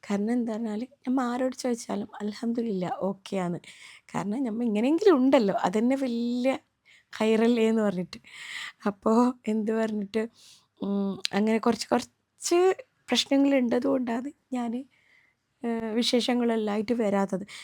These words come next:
ഞാൻ രണ്ട് മൂന്ന് ദിവസം അടുപ്പിച്ചിട്ട് ഒരു ദിവസം ഞാൻ ഇങ്ങനെ വന്നേല് പിന്നെ, ആ, ഒരു നാലഞ്ച് ദിവസത്തേക്ക് അതങ്ങനെ പെൻഡിങ് ആയിപ്പോ. എന്നാലും നമ്മളെ മക്കളടുത്തും നമ്മ, ആ, എല്ലാ സംഗതിയും ചെയ്തുകൊണ്ടും എല്ലാം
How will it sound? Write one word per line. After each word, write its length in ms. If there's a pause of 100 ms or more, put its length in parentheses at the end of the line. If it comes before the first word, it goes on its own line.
(180)
ഞാൻ 160 (200)
രണ്ട് 300
മൂന്ന് 240
ദിവസം 180
അടുപ്പിച്ചിട്ട് 680
ഒരു 220
ദിവസം 260
ഞാൻ 180
ഇങ്ങനെ 260
വന്നേല് 440 (380)
പിന്നെ, 280 (400)
ആ, 60 (560)
ഒരു 140
നാലഞ്ച് 440
ദിവസത്തേക്ക് 540 (380)
അതങ്ങനെ 640
പെൻഡിങ് 380
ആയിപ്പോ. 320 (720)
എന്നാലും 540 (300)
നമ്മളെ 260
മക്കളടുത്തും 720 (220)
നമ്മ, 300 (500)
ആ, 60 (260)
എല്ലാ 320 (440)
സംഗതിയും 640
ചെയ്തുകൊണ്ടും 640 (560)
എല്ലാം 180